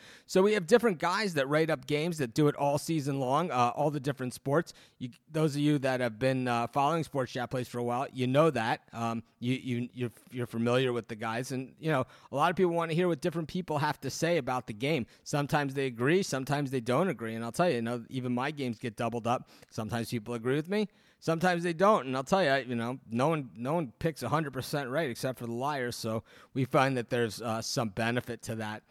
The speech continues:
And, uh, you know, if you wanna just stick with, with one person's picks, that, that's up to you. But, uh, in any event,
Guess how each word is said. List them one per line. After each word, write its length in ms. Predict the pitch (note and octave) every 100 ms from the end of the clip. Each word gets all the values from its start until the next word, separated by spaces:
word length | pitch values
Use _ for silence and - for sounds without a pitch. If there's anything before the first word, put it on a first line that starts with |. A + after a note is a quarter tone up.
| _ _
And, 380 | A#2+ A2+ A2 G#2
uh, 180 | A2 G#2 - _ _
you 80 | A3
know, 60 | E3
if 100 | C3
you 100 | C#3+
wanna 200 | C#3+ C#3
just 240 | B2+ C3
stick 240 | - C#3
with, 240 | C3+ B2 - -
with 160 | B2
one 220 | A2+ B2+
person's 420 | C3+ D3 C#3+ D3 B2+
picks, 380 | E3+ F3+ - - _ -
that, 240 | B2+ B2+
that's 240 | C#3 C3 B2
up 160 | A2+
to 120 | -
you. 220 | A2+ G#2 G2 _ _ -
But, 280 | C#3+ C3+
uh, 140 | D3+ D3
in 160 | - F3
any 160 | A3+ A#3+
event, 300 | C#3 B2+